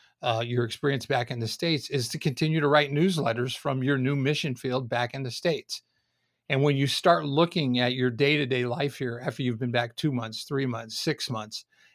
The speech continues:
and you f-, you, you kinda get your mind in, uh, in, in the frame of like, "Hey, I'm gonna write a newsletter as if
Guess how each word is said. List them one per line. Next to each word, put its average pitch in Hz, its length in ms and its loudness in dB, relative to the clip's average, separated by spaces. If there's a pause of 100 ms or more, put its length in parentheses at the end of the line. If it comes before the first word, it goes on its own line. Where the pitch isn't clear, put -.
and 135 160 0
you 135 80 2
f-, - 280 -8
you, 139 220 -2
you 131 280 -4
kinda 135 400 0 (460)
get 170 160 6
your 147 100 4
mind 139 500 2
in, 123 220 0
uh, 123 440 -4
in, 127 220 0
in 123 160 -2
the 120 80 -4
frame 131 440 0
of 117 240 0
like, 113 340 0 (420)
"Hey, 165 140 4
I'm 143 120 6
gonna 185 160 4
write 131 200 4
a 131 80 0
newsletter 123 800 0 (360)
as 123 240 2
if 131 280 2